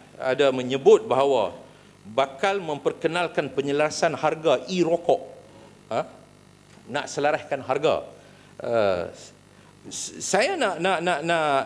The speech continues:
nak bangkitkan ialah, um,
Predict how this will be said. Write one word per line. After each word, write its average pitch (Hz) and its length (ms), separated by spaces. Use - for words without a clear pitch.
nak 143 320
bangkitkan 135 800
ialah, 113 400
um, 120 800